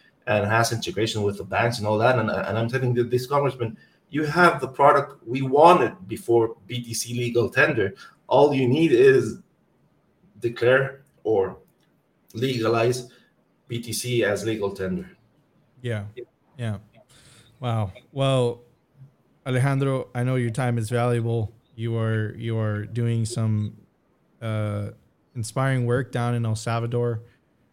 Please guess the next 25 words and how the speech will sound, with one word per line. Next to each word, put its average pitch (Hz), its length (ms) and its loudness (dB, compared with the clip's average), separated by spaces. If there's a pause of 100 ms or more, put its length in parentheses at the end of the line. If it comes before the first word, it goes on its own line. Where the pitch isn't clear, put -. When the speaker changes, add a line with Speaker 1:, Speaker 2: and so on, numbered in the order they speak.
(140)
Speaker 2:
Uh, 107 500 -2
I 113 160 -4
know 110 440 2
that, 104 460 -4 (220)
you 117 100 -8
know, 107 80 -2
some 113 360 -4
Bitcoiners 120 840 -2
in 117 180 -4
the 117 80 -4
community 117 580 -2
are, 107 400 -2 (680)
uh, 110 520 -2 (120)
you 123 100 -6
know, 117 100 0
had 117 140 -2
t-, 135 120 -6
they 131 140 -2
have 123 160 -2
some 131 160 -6
opinions 127 520 -2
on 127 180 -2
that, 131 420 -4
but, 113 400 -2 (720)
uh, 110 500 -2